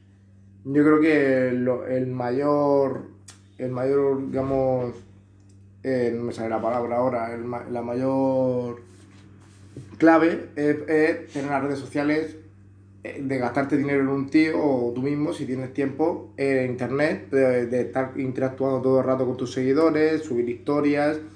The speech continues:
subir promociones y, como he dicho, eh, subir promociones y ofertas para atraer a tus clientes nuevos es una cosa muy importante que el hostelero no hace y hay que hacer mucho hincapié ahí.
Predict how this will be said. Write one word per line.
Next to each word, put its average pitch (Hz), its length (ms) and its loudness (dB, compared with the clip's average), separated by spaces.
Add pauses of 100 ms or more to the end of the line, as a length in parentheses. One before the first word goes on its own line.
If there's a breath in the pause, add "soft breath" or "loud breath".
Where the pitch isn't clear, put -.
(160 loud breath)
subir 143 280 2
promociones 147 720 2 (480 loud breath)
y, 135 520 6
como 131 400 0
he 139 40 2
dicho, 156 420 2
eh, 127 420 2
subir 143 340 0
promociones 139 840 -2
y 131 140 0
ofertas 127 400 -2
para 117 140 -2
atraer 127 200 0
a 143 100 0
tus 143 140 -2
clientes 123 400 -4
nuevos 135 360 -2
es 147 180 -2
una 139 180 -4
cosa 135 220 -2
muy 139 220 2
importante 131 600 0
que 147 80 0
el 127 60 2
hostelero 113 420 -4
no 110 160 -8
hace 135 300 -6 (400 loud breath)
y 127 60 2
hay 131 80 2
que 135 180 2
hacer 131 260 0
mucho 135 260 -2
hincapié 123 420 0
ahí. 104 320 -2